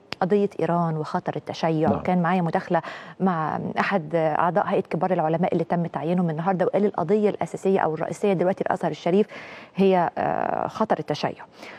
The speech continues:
Speaker 1: يمكن أنا ناقشته في مسألة، آه، يعني مش عايزين نصرف جهودنا أو نشتت نفسنا وتبقى يبقى الإرهاب وداعش يعني بيكون لهم الأولوية. فشايف إزاي الأزهر الشريف، التحرك، تجديد الخطاب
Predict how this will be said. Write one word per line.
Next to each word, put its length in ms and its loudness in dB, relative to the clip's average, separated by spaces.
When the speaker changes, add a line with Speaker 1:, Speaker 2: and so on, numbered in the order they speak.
Speaker 1:
يمكن 220 2
أنا 220 4
ناقشته 380 2
في 180 -6
مسألة، 340 0
آه، 160 0
يعني 500 -8
مش 160 0
عايزين 280 4
نصرف 440 -2
جهودنا 440 0
أو 220 -2
نشتت 460 -2
نفسنا 420 2
وتبقى 500 0
يبقى 140 -2
الإرهاب 480 2
وداعش 560 2
يعني 280 -6
بيكون 320 0
لهم 140 4
الأولوية. 520 2
فشايف 600 2
إزاي 640 4
الأزهر 420 2
الشريف، 640 2
التحرك، 720 0
تجديد 240 2
الخطاب 320 0